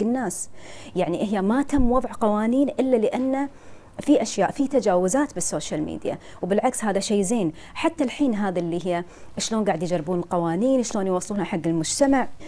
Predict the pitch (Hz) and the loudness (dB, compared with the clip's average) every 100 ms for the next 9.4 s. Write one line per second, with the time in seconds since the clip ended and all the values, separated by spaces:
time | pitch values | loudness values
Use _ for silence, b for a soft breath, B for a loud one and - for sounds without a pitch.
0 | B - 277 240 - 269 262 220 185 214 | B -2 2 2 2 0 0 0 2 2
1 | 160 160 165 180 185 185 233 262 240 - | 2 0 0 0 0 2 4 4 2 -2
2 | 208 208 - 233 202 214 185 185 226 277 | -2 -2 -2 -2 -2 0 0 2 4 2
3 | 254 - - 269 330 - B B B - | 0 -2 4 4 4 -4 B B B 0
4 | 220 269 285 285 277 226 277 262 247 202 | 2 4 4 4 2 0 0 2 2 2
5 | 240 240 - 190 - 170 - 151 - - | 2 2 -2 -6 -4 -4 -2 -6 -6 -18
6 | B B B - 247 302 320 294 247 220 | B B B -6 2 4 4 4 4 4
7 | 208 202 190 - - 254 247 240 220 220 | 2 2 0 -2 0 -2 0 0 2 0
8 | 226 220 254 277 - 220 214 - 254 226 | -2 2 2 2 -2 -8 -8 -4 -4 -4
9 | - - 226 240 | -4 -2 -2 -2